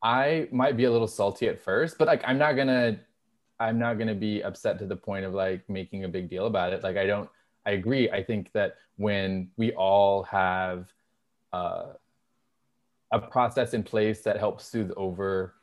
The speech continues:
for all, like, 'cause it, 'cause it's a long term, right? That's, a, that's, I think, what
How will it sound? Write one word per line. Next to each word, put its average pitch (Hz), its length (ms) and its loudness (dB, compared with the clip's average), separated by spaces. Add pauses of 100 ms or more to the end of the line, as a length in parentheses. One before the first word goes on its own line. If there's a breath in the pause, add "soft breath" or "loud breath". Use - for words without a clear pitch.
(200)
for 127 100 0
all, 107 120 2
like, 135 240 2
'cause 170 120 6
it, - 180 0
'cause 131 140 -2 (380)
it's 147 160 4
a 123 60 8
long 135 300 6
term, 101 560 0 (160)
right? 117 240 4
That's, 131 240 4
a, - 260 -2
that's, 127 220 0
I 127 80 4
think, 110 200 -2
what 98 140 -2